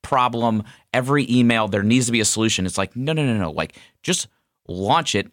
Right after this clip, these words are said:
Like, if it's seventy or eighty percent done, fine, and then just figure it out." Right? I mean, I launched my online business and we did it in, like, two weeks.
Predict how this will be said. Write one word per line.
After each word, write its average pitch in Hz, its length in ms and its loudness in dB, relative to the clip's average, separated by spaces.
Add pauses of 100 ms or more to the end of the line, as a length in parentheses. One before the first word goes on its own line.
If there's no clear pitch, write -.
Like, 101 200 -2
if 107 140 -4
it's 104 120 -6
seventy 165 460 -2
or 117 100 2
eighty 139 220 2
percent 123 540 -4
done, 151 460 0 (420)
fine, 120 400 2
and 113 200 -2
then 165 140 2
just 160 200 -2
figure 135 540 0
it 104 60 2
out." 95 420 -4 (400)
Right? 117 160 2
I 131 60 4
mean, 127 160 2
I 113 80 0
launched 151 300 0
my 127 160 0
online 120 540 4
business 95 360 -2
and 92 80 -2
we 98 80 0
did 123 160 2
it 117 60 -4
in, 98 60 -2
like, 90 200 -4
two - 240 0
weeks. 117 500 0